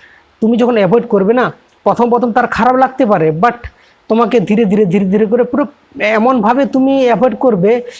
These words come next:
এমনভাবে তুমি সঙ্গ বা বন্ধু ত্যাগ করবে, ও তোমাকে বলবে না, ধীরে ধীরে, ধীরে ধীরে ওর সঙ্গে বিচ্ছেদ হয়ে যাবে। এ-, এরকমভাবেই ওই ফ্রেন্ড থেকে তুমি বেরাতে পারবে।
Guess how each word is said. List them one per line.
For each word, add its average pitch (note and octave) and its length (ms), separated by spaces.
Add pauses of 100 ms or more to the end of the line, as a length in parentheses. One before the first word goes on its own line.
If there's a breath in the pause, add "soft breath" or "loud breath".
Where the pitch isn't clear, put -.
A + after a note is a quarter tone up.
(180 loud breath)
এমনভাবে A3+ 400
তুমি A#3 440
সঙ্গ G#3+ 520
বা F#3+ 160
বন্ধু G#3 500 (120)
ত্যাগ A#3+ 220
করবে, G#3+ 360 (520 loud breath)
ও A#3 160
তোমাকে A#3 360
বলবে A#3 300
না, B3 80
ধীরে G#3+ 200
ধীরে, A3+ 200
ধীরে G#3+ 200
ধীরে A3 120
ওর G#3+ 120
সঙ্গে A3 220
বিচ্ছেদ G3 420
হয়ে F#3+ 140
যাবে। D#3 260 (480 loud breath)
এ-, A3 260
এরকমভাবেই A#3 640
ওই G#3 200
ফ্রেন্ড G#3 420
থেকে A#3 160
তুমি A3+ 200
বেরাতে F#3 380
পারবে। D3 320